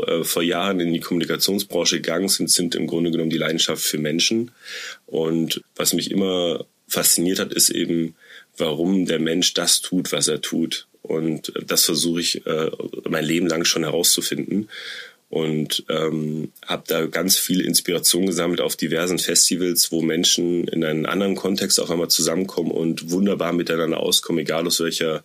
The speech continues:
ähm, Religion, welche Hautfarbe sie tragen, welche Sprache sie sprechen. Und, ähm, habe aus diesem Antrieb heraus auch die verschiedenen Vereine mitgegründet, um eben herauszufinden, welchen Kontext können wir schaffen, in dem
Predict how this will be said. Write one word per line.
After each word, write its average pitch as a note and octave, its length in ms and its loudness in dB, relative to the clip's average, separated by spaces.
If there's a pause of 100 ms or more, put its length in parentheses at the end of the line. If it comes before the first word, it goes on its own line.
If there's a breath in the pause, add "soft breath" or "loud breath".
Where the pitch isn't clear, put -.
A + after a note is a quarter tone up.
(540 loud breath)
ähm, D2+ 280 0
Religion, E2+ 720 0
welche E2 260 -2
Hautfarbe E2 460 -2
sie D#2+ 140 0
tragen, D#2+ 280 -2
welche D#2 140 -4
Sprache D#2+ 400 -2
sie E2 160 0
sprechen. F#2+ 560 -2 (520 loud breath)
Und, E2 640 0
ähm, D#2 540 0
habe - 200 -4
aus - 160 2
diesem - 220 2
Antrieb D#2+ 380 -2
heraus D#2+ 440 2
auch D#2+ 240 -2
die D#2 340 -4
verschiedenen - 480 0
Vereine E2+ 380 -2
mitgegründet, F#2+ 800 -2
um E2 280 0
eben E2+ 280 0
herauszufinden, D#2+ 840 0 (140)
welchen F#2+ 300 -2
Kontext F#2 500 0
können F2 200 0
wir E2 80 0
schaffen, F#2 460 0
in D#2+ 140 -2
dem E2+ 360 0